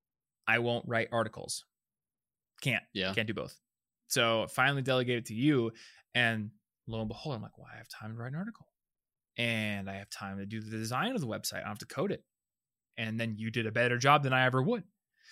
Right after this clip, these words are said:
Speaker 1: And, you know, that was, like, the first discovery along the path to realizing, like, when you let go of things, especially when you entrust them to people who are also talented and capable,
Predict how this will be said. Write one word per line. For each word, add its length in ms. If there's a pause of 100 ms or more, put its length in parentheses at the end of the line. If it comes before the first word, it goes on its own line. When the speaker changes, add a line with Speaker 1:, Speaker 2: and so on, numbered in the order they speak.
(240)
Speaker 1:
And, 320
you 100
know, 140
that 100
was, 120
like, 120
the 60
first 400 (680)
discovery 720
along 260
the 80
path 360
to 100
realizing, 480
like, 160
when 160
you 140
let 200
go 220
of 120
things, 640 (140)
especially 460
when 140
you 80
entrust 420
them 200
to 60
people 280
who 100
are 120
also 320
talented 420
and 100
capable, 560